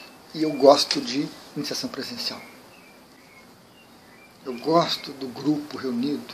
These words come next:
das pessoas conversando e daquela coisa toda. Eu gosto. Eu gosto de, de estar na minha casa, tranquilo, e escolher um horário, combinar com o mestre, e eu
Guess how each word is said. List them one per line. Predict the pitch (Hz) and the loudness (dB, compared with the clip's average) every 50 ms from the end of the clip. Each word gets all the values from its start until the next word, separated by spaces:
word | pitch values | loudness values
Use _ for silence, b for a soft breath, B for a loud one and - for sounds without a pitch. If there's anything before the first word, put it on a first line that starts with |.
| - - | -14 -12
das | - - | -12 -12
pessoas | - - - - - - - | -10 -8 -8 -6 -4 -6 -6
conversando | - 131 120 120 - - - - 135 135 135 127 117 123 | -6 -8 -8 -6 -6 -4 -4 -4 -4 -4 -4 -4 -6 -6
e | |
daquela | 117 120 120 - - 123 120 120 - - | -6 -8 -10 -10 -12 -12 -12 -12 -14 -12
coisa | - 131 123 - 143 - | -10 -10 -8 -10 -10 -12
toda. | - - 147 143 - 147 135 - - - - - - - - - - - - - | -8 -8 -8 -8 -8 -12 -14 -14 -18 -20 -20 -20 -20 -20 -20 -20 -20 -20 -18 -12
Eu | - 127 | -12 -10
gosto. | 120 - - - - - - - - - - - - - - - - - - - - - - - - - - - - - - - - - - - - - B B B B B B B B B B B B B B B B - - - | -10 -8 -8 -10 -8 -8 -12 -14 -14 -18 -20 -20 -20 -20 -20 -20 -20 -20 -20 -20 -20 -20 -20 -20 -20 -20 -20 -20 -20 -20 -20 -20 -20 -20 -20 -20 -20 -20 B B B B B B B B B B B B B B B B -20 -2 6
Eu | 208 254 285 | 6 6 8
gosto | 202 190 202 220 - - - 147 | 12 12 12 12 10 6 0 -4
de, | 135 - 147 147 | -2 -2 -4 -4
de | 147 - - - - - - - - - - - - - | -4 -6 -14 -20 -20 -20 -20 -20 -20 -20 -20 -20 -18 -12
estar | - - - 226 | -10 8 8 10
na | 233 233 | 10 10
minha | 220 240 240 - | 6 6 4 6
casa, | - 202 240 240 226 185 - - - - | 6 8 8 8 8 6 2 -4 -6 -6
tranquilo, | - 170 190 175 180 - 208 226 240 233 214 208 190 165 | -4 -2 -2 -2 -2 0 4 4 6 6 4 4 2 2
e | 160 | 4
escolher | 170 - - - - 165 151 156 190 | 2 0 0 2 2 2 8 10 10
um | 220 208 190 | 10 10 8
horário, | 175 165 160 180 208 214 214 196 202 | 8 8 8 6 6 4 4 2 0
combinar | - - 185 170 175 160 156 165 202 202 | -2 -4 -4 -2 -2 -2 0 0 -2 -2
com | - - | -4 -6
o | 175 | -4
mestre, | 165 160 160 190 196 - - - - 190 208 196 B B B B B B B B - - - | 0 4 6 6 6 6 4 2 -2 -6 -6 -8 B B B B B B B B -20 -14 -4
e | 165 165 | -2 -2
eu | 185 180 180 175 170 | -2 -2 -2 -4 -6